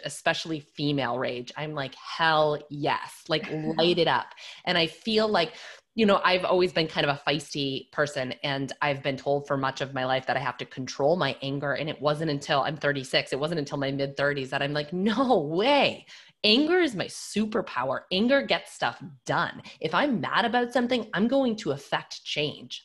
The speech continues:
Speaker 1: I'm out on a mission to affect change." So making space for this righteous anger. If you're mad,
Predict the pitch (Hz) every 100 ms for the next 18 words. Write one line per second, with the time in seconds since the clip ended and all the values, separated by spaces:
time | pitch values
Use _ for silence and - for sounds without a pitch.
0 | - 202 - 190 208 185 147 139 143 151
1 | - 143 143 120 120 - - - 156 117
2 | 131 - - - - 202 208 214 214 247
3 | 233 - 180 147 123 - 147 147 147 -
4 | 139 135 151 147 147 - 147 139 147 127
5 | - 160 147 139 160 208 262